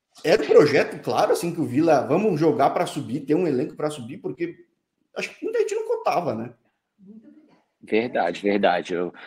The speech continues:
Speaker 2: pra ser sincero, o projeto do Vila lá era mais pra se permanecer, sabe? Porque ainda tá organizando a casinha. E,
Speaker 1: É, tinha
Speaker 2: e
Speaker 1: acabado
Speaker 2: já
Speaker 1: de subir,
Speaker 2: está,
Speaker 1: né?
Speaker 2: é, e já estava bem organizado, como eu, né, como eu frisei mais,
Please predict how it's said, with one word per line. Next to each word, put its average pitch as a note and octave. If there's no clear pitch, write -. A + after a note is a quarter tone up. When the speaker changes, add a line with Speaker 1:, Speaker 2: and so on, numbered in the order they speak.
Speaker 2:
pra G#2
ser A#2
sincero, G#2+
o A2
projeto A2+
do A2+
Vila A2
lá A2+
era B2+
mais B2+
pra D3
se -
permanecer, D3
sabe? F2+
Porque G2+
ainda G#2+
tá G#2+
organizando F#2
a -
casinha. D2+
E, E2+
Speaker 1:
É, -
tinha E2+
Speaker 2:
e -
Speaker 1:
acabado G3
Speaker 2:
já F#2
Speaker 1:
de -
subir, -
Speaker 2:
está, C3
Speaker 1:
né? -
Speaker 2:
é, F#2
e E2
já E2
estava F2+
bem A2
organizado, A2+
como E2+
eu, E2+
né, E2+
como F2
eu E2
frisei F2
mais, E2+